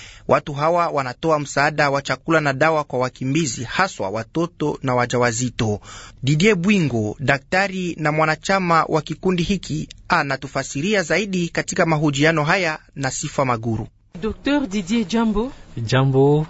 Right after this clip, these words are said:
Speaker 2: Kikundi yenu inaenda kila siku kusaidia wa deplace ndani ya makambi mbalimbali.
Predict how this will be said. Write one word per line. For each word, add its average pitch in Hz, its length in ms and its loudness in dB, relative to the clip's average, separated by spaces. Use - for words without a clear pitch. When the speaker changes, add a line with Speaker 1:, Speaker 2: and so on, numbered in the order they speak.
Speaker 2:
Kikundi 196 520 -4
yenu 220 420 0
inaenda 170 680 -6
kila 190 300 -6
siku 220 640 -10
kusaidia 165 840 -6
wa 151 220 -6
deplace 160 640 -8
ndani 180 240 -4
ya 175 80 -4
makambi 175 360 -4
mbalimbali. 175 680 -6